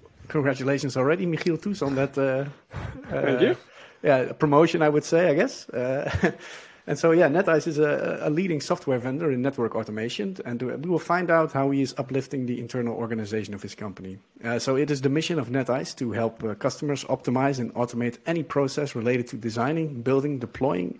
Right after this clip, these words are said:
Speaker 1: and validating networks to improve standardization, time to market, compliance, innovation, collaboration, and cost reduction.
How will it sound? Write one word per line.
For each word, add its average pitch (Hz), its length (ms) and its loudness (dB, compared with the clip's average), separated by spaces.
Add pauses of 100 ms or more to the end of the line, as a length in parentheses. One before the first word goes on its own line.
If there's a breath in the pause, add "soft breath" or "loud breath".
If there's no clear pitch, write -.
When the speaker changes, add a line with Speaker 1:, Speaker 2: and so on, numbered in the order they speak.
(100)
Speaker 1:
and 139 220 0
validating 113 480 0
networks 113 440 -4
to 123 120 -6
improve 123 340 -2
standardization, 110 800 -2 (540 loud breath)
time 139 200 2
to 117 100 -8
market, 120 440 0 (120)
compliance, 113 720 -2
innovation, 113 760 -4
collaboration, 107 920 0
and 110 260 -10
cost - 280 -6
reduction. - 460 -10